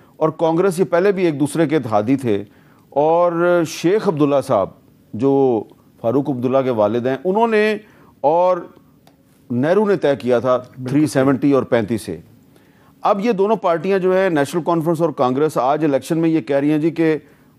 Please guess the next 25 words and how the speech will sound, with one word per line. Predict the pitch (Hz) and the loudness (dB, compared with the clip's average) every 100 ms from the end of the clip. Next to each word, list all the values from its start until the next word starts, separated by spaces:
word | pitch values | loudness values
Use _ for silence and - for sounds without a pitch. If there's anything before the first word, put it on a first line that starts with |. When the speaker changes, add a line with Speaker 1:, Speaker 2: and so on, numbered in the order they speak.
| _ | _
Speaker 1:
अगर | 143 165 214 | -4 0 0
हम | 180 170 | 0 0
जीत | 120 143 | 0 -2
गए | 147 165 175 | 0 -2 0
तो | 170 | 0
हम | 143 147 | 0 0
थ्री | 147 143 180 | -2 -2 -2
सेवेंटी | 170 147 151 127 160 156 | -2 -2 -2 -2 -2 0
और | 135 123 | 0 -2
पैंतीस | - 135 123 151 - - | -2 -2 0 -4 -4 -2
ए | 127 | -2
को, | 120 127 127 - | 0 0 0 0
उसकी | 160 180 | 0 0
सस्पेंशन | 156 151 175 175 185 175 | -2 -2 0 0 0 0
को | |
ख़त्म | 151 131 131 | 0 0 0
कर | 110 92 | 0 -2
देंगे। | 90 82 - - _ _ | -4 -10 -14 -20 _ _
आपको | 160 185 214 | -2 0 0
लगता | 147 135 226 | 0 0 0
है | 233 | 0
कि | |
ये | 233 | 0
पॉसिबल | 196 180 165 190 196 | 0 -2 -2 -2 0
है? | 117 107 143 | 0 0 -2